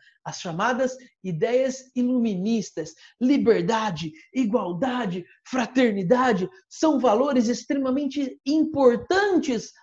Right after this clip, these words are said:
a partir deste momento e que provocam uma grande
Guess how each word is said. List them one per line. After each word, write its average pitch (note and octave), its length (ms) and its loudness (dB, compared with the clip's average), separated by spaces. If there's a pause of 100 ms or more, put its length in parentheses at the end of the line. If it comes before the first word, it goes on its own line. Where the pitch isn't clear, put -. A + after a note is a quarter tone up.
a G3+ 100 0
partir A3 500 0 (160)
deste B3 420 0
momento F#3+ 560 -4 (240)
e C4 80 2
que E4 140 2
provocam C#4+ 720 2
uma C4 180 -2
grande E4 380 -2